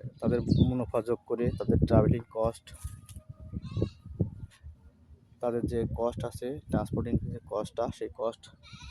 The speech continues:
অ্যাড করার পর সেখানে মুনাফা যোগ করে তারা নির্ধারণ করে দাম। সেই ক্ষেত্রে অনেকেই পনেরো টাকা বা বিশ টাকা এরকম খুচরা দরে কেজিতে বিক্রি হয়। ব্যাপক ফলন হয়েছে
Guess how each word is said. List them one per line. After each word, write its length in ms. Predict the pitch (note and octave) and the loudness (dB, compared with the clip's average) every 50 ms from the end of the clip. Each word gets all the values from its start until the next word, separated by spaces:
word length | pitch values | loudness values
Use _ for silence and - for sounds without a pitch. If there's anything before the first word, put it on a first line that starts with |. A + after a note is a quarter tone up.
| - - - - | -18 -20 -20 -14
অ্যাড 180 | - - G#2+ G#2+ | -6 -6 -6 -6
করার 220 | - - B2 A2+ A2+ | 2 2 2 2 2
পর 240 | - - A#2+ C3 C3 | 0 4 6 6 6
সেখানে 340 | - - A2+ - A2+ A#2 | 4 2 0 0 2 2
মুনাফা 360 | A2+ A2+ A2+ A2+ G#2 - A#2+ A2 | 0 0 0 -4 -2 -2 -2 0
যোগ 160 | A2+ A#2 G2+ | 0 0 0
করে 160 | - C3 C#3+ | 0 -2 -2
তারা 220 | D3 - G#2+ A#2 A2+ | 0 0 0 0 2
নির্ধারণ 380 | A2+ A2+ A2 G#2 A2+ A2+ A2+ | 0 -2 -2 0 -2 -2 0
করে 140 | A2 A2+ A2+ | 0 -2 -2
দাম। 260 | A2 A2 G#2+ A2+ C3 - _ _ - - - - - - - _ _ - - _ - | 0 0 0 -2 -2 -6 _ _ -20 -20 -18 -12 -12 -12 -12 _ _ -20 -20 _ -14
সেই 180 | - - F3 | 0 0 2
ক্ষেত্রে 300 | E3+ - F#3 E3 - F#3+ | 4 4 0 4 6 6
অনেকেই 440 | F3 D#3 D3+ D3+ D#3+ D3+ - D#3+ D#3+ | 8 8 8 6 6 4 6 4 4
পনেরো 300 | D3+ - D3 C#3+ C3+ C3+ | 4 6 6 6 6 8
টাকা 300 | - C3+ C3+ C3 C3+ C#3 | 8 8 8 8 8 6
বা 100 | C3+ C3 | 6 6
বিশ 160 | A#2 A#2+ A#2 - - | 4 2 0 4 6
টাকা 180 | - A#2+ C#3+ - | 6 6 6 6
এরকম 400 | E3+ D3 B2 A#2 - B2+ B2+ C3 - - - - B2+ - - - _ _ - - - - - - - - - - - - - | 4 4 2 2 2 0 0 0 0 -2 -2 -2 -4 -4 -6 -14 _ _ -2 -2 -2 2 2 4 6 6 6 8 8 6 8
খুচরা 320 | C#3+ C#3+ C3+ - - C3+ | 6 4 2 2 0 0
দরে 280 | A#2+ A2+ B2 A#2+ A#2 A#2+ | 0 2 -2 -2 -2 -4
কেজিতে 640 | - - C3 B2 A2 A#2 A#2 - - B2 B2 C3 C3 - - - - | -6 -2 -4 -2 -2 -4 -6 -6 -4 -6 -6 -6 -6 -8 -12 -10 -8
বিক্রি 240 | B2+ A2+ - A#2 A2+ | -8 -8 -4 -4 -2
হয়। 220 | G2+ A#2 B2 C#3+ - - - _ - - _ _ - - - - - - - - - - - - - - - - - - - - - - - - _ _ _ _ _ _ _ _ _ _ _ _ - _ - - - - - - _ - - _ _ _ _ _ - - - - - - - - - - - - - - A#2 - - | 0 0 0 0 0 -6 -14 _ -20 -20 _ _ -20 -20 -20 -16 -12 -12 -12 -12 -12 -16 -14 -16 -12 -6 -6 -4 -4 -4 -6 -8 -12 -14 -16 -20 _ _ _ _ _ _ _ _ _ _ _ _ -20 _ -14 -14 -12 -14 -16 -20 _ -20 -20 _ _ _ _ _ -20 -12 -12 -10 0 0 0 0 0 -2 -2 -2 0 2 2 2 4
ব্যাপক 280 | C#3+ C#3+ C#3+ - C#3 - - | 4 2 2 0 -6 -6 -2
ফলন 260 | - A#2 A2+ A2+ G#2+ | -2 0 0 0 -2
হয়েছে 360 | G2+ A2 G#2+ - - C#3+ | -4 -6 -8 -6 -8 -10